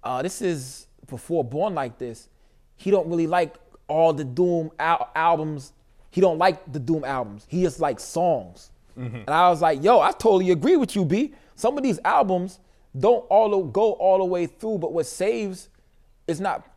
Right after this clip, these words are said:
Speaker 1: you don't play it all the way through. Some of you don't play all the way through. A lot of you don't play all the way through. But, uh, the songs that is good
Speaker 2: Right, right.
Speaker 1: are so good.
Speaker 2: Right.
Speaker 1: Fuck the album.
Speaker 2: Right. Now,
Speaker 1: And, and, and,
Speaker 2: I,
Speaker 1: and
Speaker 2: I
Speaker 1: now the
Speaker 2: agree.
Speaker 1: beats.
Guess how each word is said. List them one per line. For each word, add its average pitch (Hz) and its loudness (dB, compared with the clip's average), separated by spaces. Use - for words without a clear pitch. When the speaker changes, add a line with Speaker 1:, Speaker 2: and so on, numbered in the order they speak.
Speaker 1:
you 175 -4
don't 208 -2
play 208 -2
it 190 0
all 160 -2
the 156 -4
way 139 -4
through. 131 -12
Some 208 -8
of 202 -6
you 196 0
don't 175 -2
play 180 -2
all 165 2
the 135 0
way 127 -6
through. 101 -14
A 113 -8
lot 196 2
of 190 0
you 170 -2
don't 151 -2
play 143 -2
all 139 0
the 139 -4
way 135 -6
through. 120 -10
But, 127 -4
uh, 139 4
the 143 -6
songs 254 6
that 185 2
is 139 0
good 240 12
Speaker 2:
Right, 123 2
right. 123 2
Speaker 1:
are 190 8
so 277 6
good. 247 6
Speaker 2:
Right. 139 6
Speaker 1:
Fuck - -4
the 320 4
album. 190 2
Speaker 2:
Right. 151 6
Now, 147 2
Speaker 1:
And, 214 -2
and, - -
and, 208 -4
Speaker 2:
I, 220 2
Speaker 1:
and 170 -4
Speaker 2:
I - -4
Speaker 1:
now - 4
the - 0
Speaker 2:
agree. 123 -6
Speaker 1:
beats. - -14